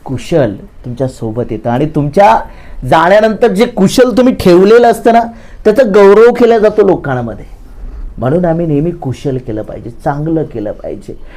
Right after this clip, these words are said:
आणि सतत चांगल्या वर्तनाची सवय आम्ही स्वतःला लावली पाहिजे.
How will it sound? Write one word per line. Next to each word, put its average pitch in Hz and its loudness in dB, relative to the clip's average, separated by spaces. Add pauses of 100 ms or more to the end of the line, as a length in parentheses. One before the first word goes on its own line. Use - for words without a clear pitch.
(180)
आणि 247 0
सतत 247 -2 (100)
चांगल्या 190 4
वर्तनाची 202 0
सवय 226 4
आम्ही 226 4
स्वतःला 151 2
लावली 107 -2
पाहिजे. - -16